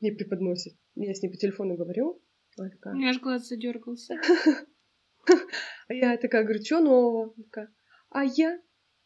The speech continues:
Speaker 1: замазала звонок у соседей». <laughs> Я такая: «Да хуя!»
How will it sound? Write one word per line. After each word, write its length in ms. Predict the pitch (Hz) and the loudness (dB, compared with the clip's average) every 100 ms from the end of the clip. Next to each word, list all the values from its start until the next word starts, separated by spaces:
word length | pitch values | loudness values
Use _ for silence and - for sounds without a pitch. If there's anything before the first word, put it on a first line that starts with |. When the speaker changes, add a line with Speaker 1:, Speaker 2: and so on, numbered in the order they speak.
| _ _ _ | _ _ _
Speaker 1:
замазала 580 | 220 226 226 214 220 214 | 0 2 0 2 2 2
звонок 560 | 190 208 208 240 269 262 | 0 -2 2 0 0 -6
у 40 | |
соседей». 800 | 247 254 240 - 247 240 233 233 _ _ _ _ _ _ _ 254 - _ _ _ _ _ - | -6 -8 -8 -6 -6 -6 -10 -14 _ _ _ _ _ _ _ -6 -6 _ _ _ _ _ -20
<laughs> 0 | 339 | 10
Я 300 | 381 359 349 | 12 12 12
такая: 560 | - 392 370 381 349 349 523 | 12 12 10 6 6 2 6
«Да 80 | 370 | 8
хуя!» 1500 | 359 349 349 330 539 508 440 427 440 427 415 403 403 403 | 8 6 2 -4 0 2 6 4 4 0 -4 -6 -10 -12